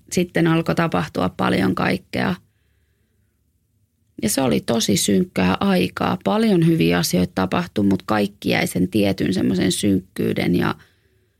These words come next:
huonon olon alle. Ja mä uskon, että mä oon ollut hyvinkin rankka,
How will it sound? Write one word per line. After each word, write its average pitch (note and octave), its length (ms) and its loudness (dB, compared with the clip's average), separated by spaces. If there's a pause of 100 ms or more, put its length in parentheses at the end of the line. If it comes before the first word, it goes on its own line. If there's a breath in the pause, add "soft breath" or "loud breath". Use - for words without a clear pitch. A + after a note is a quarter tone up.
(680 soft breath)
huonon F3+ 440 4
olon F3+ 400 2
alle. F3+ 460 0 (4000)
Ja F3+ 140 4
mä F#3 140 4
uskon, F#3+ 360 0
että D#3+ 160 4
mä E3+ 60 4
oon E3 100 4
ollut E3 220 2
hyvinkin E3+ 540 2
rankka, E3 600 -2